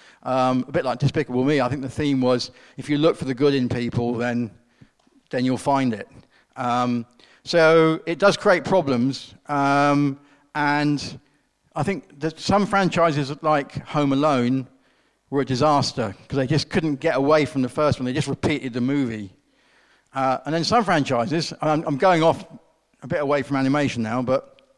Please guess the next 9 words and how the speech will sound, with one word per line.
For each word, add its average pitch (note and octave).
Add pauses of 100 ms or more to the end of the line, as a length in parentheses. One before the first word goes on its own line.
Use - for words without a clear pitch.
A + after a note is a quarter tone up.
(580)
like, C3
um, C3 (480)
the C3+
Alien, C#3
second E3+
Alien D#3
movie A#2+
is C3
fantastic. D#3